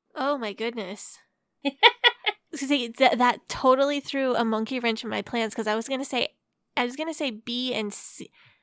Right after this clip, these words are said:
Speaker 1: Wait, I was gonna say, um, okay, the, the boob flashing is real.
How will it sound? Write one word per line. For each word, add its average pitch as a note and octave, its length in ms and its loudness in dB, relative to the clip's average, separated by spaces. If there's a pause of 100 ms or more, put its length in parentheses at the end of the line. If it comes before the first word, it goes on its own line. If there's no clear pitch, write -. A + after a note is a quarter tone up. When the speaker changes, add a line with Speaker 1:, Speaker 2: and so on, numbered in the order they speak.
(680)
Speaker 1:
Wait, A#3+ 180 2
I A#3+ 40 2
was C#4 140 2
gonna D#4+ 160 -2
say, C#4+ 280 0
um, G3+ 480 -4 (240)
okay, - 380 -4 (640)
the, A3+ 180 -2
the A3 140 0
boob B3 440 -4
flashing G#3+ 640 -4
is G#3 240 -6
real. G3 720 -4